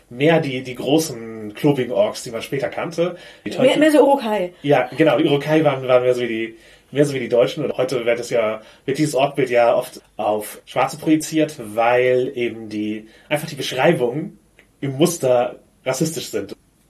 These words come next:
Speaker 1: Tolkien verwendet dieselbe Sprache für Orks. Und wie gesagt, absichtlich, wie, wie eben für rassistische Abwertung, äh, verwendet wird. Und deswegen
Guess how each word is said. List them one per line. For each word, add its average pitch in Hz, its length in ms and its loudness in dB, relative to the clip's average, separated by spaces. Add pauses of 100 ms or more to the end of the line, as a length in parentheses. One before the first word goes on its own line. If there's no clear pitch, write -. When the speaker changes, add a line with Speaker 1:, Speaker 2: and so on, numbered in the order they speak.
(140)
Speaker 1:
Tolkien 190 320 2
verwendet 156 300 0
dieselbe 143 260 0
Sprache - 340 -6
für - 140 -6
Orks. - 500 -6 (380)
Und 123 100 -10
wie 127 60 -4
gesagt, 113 180 -4
absichtlich, 147 600 -4 (440)
wie, 143 540 -6 (320)
wie 123 320 -10
eben 135 220 -6
für 123 180 -4
rassistische 151 400 -4
Abwertung, 104 480 -4
äh, 107 160 -8
verwendet 107 480 -6
wird. 104 320 -4 (180)
Und 104 300 -4
deswegen 123 640 -4